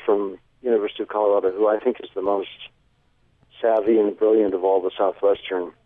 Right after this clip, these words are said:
archaeologists, thinks that the outdoor museum is not only romantic, but slightly e-, elitist in, in the sense that, you know, sort of like saying, "Well, I'll just, just I and my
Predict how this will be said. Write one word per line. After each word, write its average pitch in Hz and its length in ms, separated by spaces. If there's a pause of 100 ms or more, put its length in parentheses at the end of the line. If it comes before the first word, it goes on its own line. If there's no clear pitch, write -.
(380)
archaeologists, 95 880 (1000)
thinks 131 280
that 117 180
the 120 140
outdoor 117 320
museum 107 540
is 101 180 (120)
not 127 140
only 110 460 (160)
romantic, 107 720 (160)
but - 80 (160)
slightly 110 420
e-, 104 240 (160)
elitist 107 760
in, 104 320
in 110 160
the 104 160
sense 107 220 (140)
that, 95 160 (1200)
you 120 80
know, 98 340 (520)
sort 139 160
of 127 60
like 104 160 (100)
saying, 104 440
"Well, 110 240
I'll 127 320 (520)
just, - 220 (240)
just - 460
I 117 240
and 113 160
my 104 340